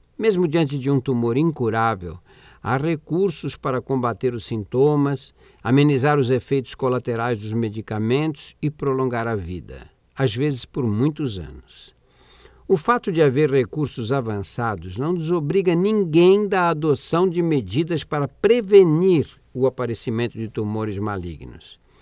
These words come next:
Para tanto, é fundamental evitar o contato com substâncias que comprovadamente facilitam o aparecimento de tumores. O cigarro é o melhor exemplo.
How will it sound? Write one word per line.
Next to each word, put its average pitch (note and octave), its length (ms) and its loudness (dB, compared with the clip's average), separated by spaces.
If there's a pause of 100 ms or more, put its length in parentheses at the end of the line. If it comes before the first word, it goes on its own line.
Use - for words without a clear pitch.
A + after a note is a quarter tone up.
(440)
Para D3 180 4
tanto, E3+ 240 0
é D3+ 60 2
fundamental D#3 880 2
evitar D3 380 -2
o D3 80 0
contato D3 680 -2
com C#3 200 -4
substâncias D3 840 -4
que C#3 160 -10
comprovadamente D#3 1200 2
facilitam D3+ 800 -2
o D3+ 40 -2
aparecimento B2+ 840 -2
de B2 160 -6
tumores. A2 720 -4 (680)
O - 60 -14
cigarro D3+ 520 2
é D#3 40 4
o - 20 -2
melhor D#3 360 0
exemplo. G2+ 480 -4